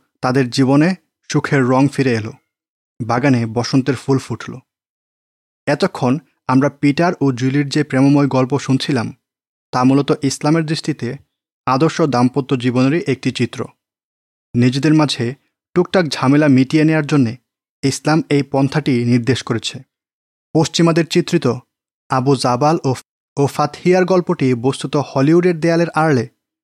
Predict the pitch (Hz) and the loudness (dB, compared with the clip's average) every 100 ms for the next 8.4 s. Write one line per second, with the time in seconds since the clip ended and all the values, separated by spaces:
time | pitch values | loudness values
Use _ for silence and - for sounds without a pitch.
0 | _ - 127 147 - 139 135 160 160 123 | _ -4 0 0 0 2 2 0 0 -2
1 | - 131 120 117 113 131 139 _ _ _ | -2 -6 -2 -4 -4 -10 -14 _ _ _
2 | _ _ _ - 160 170 214 - 156 127 | _ _ _ -2 0 2 0 0 0 0
3 | - 131 147 160 - 139 147 - 143 139 | -2 0 2 0 2 2 2 2 0 0
4 | 147 170 - 139 135 - 143 131 117 135 | -2 -2 -2 -2 -2 0 2 2 -2 -10
5 | 135 _ _ _ _ _ _ - 127 - | -14 _ _ _ _ _ _ 0 0 2
6 | 151 147 147 - 156 151 143 123 123 - | 2 2 2 0 -2 0 0 4 2 2
7 | 147 143 147 139 139 135 139 131 123 131 | -2 0 0 0 0 -2 0 0 0 -4
8 | - 143 - 117 | -4 -6 -4 -6